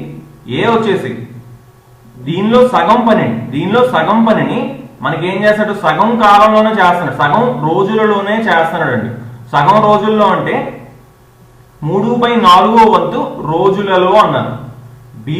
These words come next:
చేసే దానిలో మూడు బై నాలుగో వంతు రోజులలో అంటే ఇప్పుడు ఏంటి? మూడు బై నాలుగో వంతు ఎంత అండి? నాలుగు రోజులకి మూడు బై నాలుగో వంతు of నాలుగు అంటే మూడు రోజుల్లోని.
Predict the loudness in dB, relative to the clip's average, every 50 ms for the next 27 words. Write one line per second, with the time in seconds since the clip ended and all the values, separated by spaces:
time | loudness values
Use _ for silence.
0 | -6 -4 -2 -2 -2 -2 0 -2 -2 0 0 0 0 0 0 -2 0 0 0 0
1 | 0 -2 -2 -4 -2 -2 -2 -2 0 2 2 2 2 4 4 4 4 4 2 2
2 | 2 4 4 4 2 2 0 0 -2 -2 0 0 0 0 0 0 -2 0 0 0
3 | 2 4 4 4 4 2 -2 -4 -4 -4 -4 -4 -6 -10 -12 -16 -18 -20 -18 -16
4 | -12 -8 -6 -6 -4 -4 -4 -4 -4 -4 -4 -4 -4 -4 -2 -2 -2 0 0 0
5 | 0 4 4 4 4 4 4 2 2 2 0 0 -2 -4 -4 -4 -4 -4 -2 0
6 | -2 -2 -2 -4 -6 -4 0 2 2 2 2 0 0 2 2 2 0 -2 -4 -4
7 | -4 -4 -2 -2 -2 -2 0 0 2 2 2 2 2 2 2 2 2 2 2 2
8 | 2 0 0 0 0 2 4 4 4 2 2 -2 0 0 2 2 2 0 -2 -4
9 | -4 -4 -4 -4 -4 -6 -8 -12 -16 -14 -10 -6 -4 -2 -2 -2 0 2 2 2
10 | 2 2 0 -2 -2 -2 0 0 -2 -2